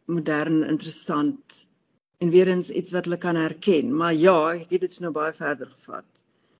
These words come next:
En die tattoos wat in my boek gebeur is toe nou ook nou <laughs> glad nie meer die tattoos wat hulle vandag is nie. En ek was seker maar net gelukkig dat ek op 'n manier daai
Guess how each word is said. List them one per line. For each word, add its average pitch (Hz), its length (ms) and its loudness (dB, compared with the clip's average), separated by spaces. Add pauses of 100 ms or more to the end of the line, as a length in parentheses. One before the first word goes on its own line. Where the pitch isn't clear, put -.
(160)
En 165 100 -4
die 165 120 -4
tattoos 175 460 -2
wat 160 280 -4
in 160 180 2
my 160 180 0
boek 156 220 -4
gebeur 147 400 2
is 160 120 -4
toe 170 140 -4
nou 156 160 0
ook 156 140 -4
nou 165 160 -2
<laughs> - 40 -6
glad 202 260 4
nie 202 180 8
meer 196 340 6
die 196 140 -2
tattoos - 640 4
wat 165 180 -2
hulle 156 180 -4
vandag 143 440 -4
is - 200 -14
nie. 147 160 -6 (640)
En 269 160 6
ek 294 160 0
was 277 160 -2
seker 302 240 -4
maar 302 160 2
net 254 220 2
gelukkig 208 480 -2
dat 190 180 -4
ek 185 180 -6
op 175 140 -8
'n 196 80 -6
manier 190 240 -2
daai 180 540 -2